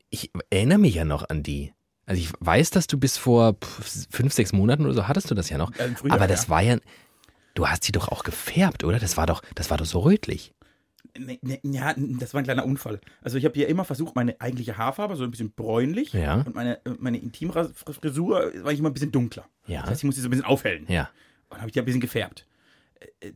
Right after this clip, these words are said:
Speaker 2: beim letzten Versuch, und <laughs> deshalb sind sie dann auch abgekommen, äh, hab ich die halt überfärbt.
Speaker 1: Au.
Speaker 2: Ein bisschen zu viel von der Farbe
Speaker 1: Ach,
Speaker 2: rein.
Speaker 1: lustig.
Speaker 2: Und dann
Speaker 1: Ja.
Speaker 2: sind die, also über braun hinaus ins Rote gegangen.
Speaker 1: Ich hatte, ich fand das nämlich eigentlich ganz schick, schick. Das war so ein bisschen,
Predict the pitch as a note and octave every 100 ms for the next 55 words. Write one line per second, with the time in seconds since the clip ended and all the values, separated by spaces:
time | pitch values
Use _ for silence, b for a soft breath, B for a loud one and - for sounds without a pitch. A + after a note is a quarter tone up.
0 | - C3 B2 E3 - E3+ C3 F3 - -
1 | - - - G#2+ - G#2 G#2+ G#2 - -
2 | B2 D#3+ E3 b b b _ B2 - B2
3 | B2 D3 C3+ - - C#3+ - B2 E2 -
4 | - _ _ _ - A2 B2+ A2 D#2 B1+
5 | - C3+ - C#3 - F3 D3+ C#3 B2 A2+
6 | - B2+ C3+ - F2+ - B B - C3+
7 | E3 D#3+ D3 - D3 C#3+ C3+ - _ C#3+
8 | D3 C3 C3 D#3+ D3 B2+ C#3+ C#3 A#2+ C#3+
9 | C#3 G#2 G#2+ E2+ _ _ - A2+ A2 -
10 | - G2 F#2 F#2 A2 A2 A#2+ B2+ - A2+
11 | - G3+ - _ A2+ F3+ - A#2 A2+ A2
12 | A2 B2 D3+